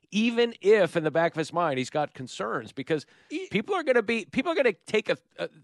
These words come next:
Speaker 1: their barometer from him. He's the barometer of the, of the program.
Speaker 2: Well, and even on a, on a different level of, like, I would have told him, like, if we would have been on the private plane with him, and, and I would have told him, like, "Hey, man, if you don't wanna get up there and be Mister Smiley, you don't have to. You can get up there and say,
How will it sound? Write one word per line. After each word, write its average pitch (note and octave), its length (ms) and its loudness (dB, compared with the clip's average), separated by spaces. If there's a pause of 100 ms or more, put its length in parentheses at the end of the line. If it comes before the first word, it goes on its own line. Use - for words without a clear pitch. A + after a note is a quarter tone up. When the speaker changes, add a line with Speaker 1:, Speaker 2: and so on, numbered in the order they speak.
Speaker 1:
their E3 140 2
barometer C#3+ 580 2
from G#2+ 180 -12
him. C#3 220 -4
He's F3 140 -6
the A#3 80 -4
barometer F#3 400 0
of C#3 80 -4
the, B2+ 80 -6
of A2+ 200 -8
the G#2+ 60 -12
program. B2+ 380 -10
Speaker 2:
Well, F#3+ 160 4
and G3 120 2
even D4+ 220 0
on G3 140 4
a, D3 180 4
on C#3 160 2
a A#2+ 100 4
different C#3+ 420 -2
level A#2+ 280 2
of, G#2+ 140 0
like, A#2 260 0
I D#3 120 4
would A#3 120 2
have D#3 120 -2
told D3 200 2
him, C#3 100 2
like, C3+ 140 2
if C3+ 120 -2
we F#3 100 -2
would A3 60 -2
have G3 60 -2
been F#3 100 2
on D3+ 100 2
the B2 60 -2
private D3+ 360 2
plane C#3+ 300 -2
with A#2+ 160 -4
him, G2 240 -2
and, G2 280 -4
and A2+ 300 -2
I C3+ 140 0
would G3 100 4
have - 80 -2
told E3 140 2
him, C#3+ 80 0
like, C3+ 140 0
"Hey, G3+ 120 -2
man, F#3+ 180 2 (420)
if D#3+ 140 2
you F3+ 160 0
don't F#4 160 2
wanna D#4+ 160 8
get F3 160 4
up F#3 180 6
there F3 200 8
and D3 100 2
be C#3+ 80 4
Mister D3+ 340 0
Smiley, C3+ 800 2
you D#3 160 0
don't C#4+ 160 2
have G3+ 220 2
to. D3 260 0
You D#3+ 260 2
can A4 100 -10
get C#4 120 2
up - 140 4
there B3 160 6
and F3+ 120 4
say, E3 340 4